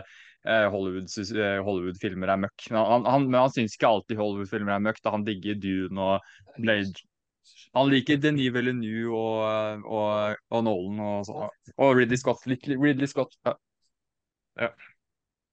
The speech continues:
Ja, sorry for avbrytelsen, gutta. Det er, det er litt sånn uforutsigbart med de folka jeg er med, men de bare fin-,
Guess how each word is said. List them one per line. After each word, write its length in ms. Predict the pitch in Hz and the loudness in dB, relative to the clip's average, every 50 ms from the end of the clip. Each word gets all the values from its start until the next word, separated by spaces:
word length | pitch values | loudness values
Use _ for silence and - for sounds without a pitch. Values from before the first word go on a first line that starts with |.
| _ _ - _ _ _ _ _ _ - | _ _ -20 _ _ _ _ _ _ -2
Ja, 140 | 131 135 135 | 0 0 0
sorry 220 | 131 - 127 123 127 | 2 2 4 4 4
for 220 | 123 147 131 120 107 | 6 6 6 6 6
avbrytelsen, 400 | 107 107 104 - - 110 110 107 | 4 0 -4 -6 -8 -8 -6 -4
gutta. 220 | 104 98 - 120 120 - _ - | -4 -4 -4 -6 -6 -6 _ -2
Det 80 | 120 110 | 0 2
er, 460 | 107 107 104 107 110 110 110 107 110 | 4 4 4 4 4 2 0 -2 -4
det 80 | 113 113 | -2 -2
er 120 | 110 110 107 | -2 -2 -2
litt 60 | 98 | -6
sånn 100 | 113 110 | -8 -8
uforutsigbart 800 | 107 98 - 107 101 - - 104 92 92 92 87 98 95 - 113 | -6 -6 -4 -4 -4 -4 -4 -4 -4 -4 -2 -2 -2 -2 -2 -4
med 80 | 104 95 | -6 -4
de 220 | 92 95 95 92 - | -2 -2 -4 -4 -4
folka 300 | - 98 90 - 92 95 | -6 -6 -4 -2 -2 0
jeg 80 | 92 | 0
er 80 | 85 87 | -2 -2
med, 140 | 87 90 90 | -6 -6 -6
men 80 | 95 92 | -6 -6
de 140 | 90 95 92 | -6 -4 -2
bare 160 | 95 98 92 | -2 -2 -2
fin-, 160 | 92 - 117 | -2 -2 -6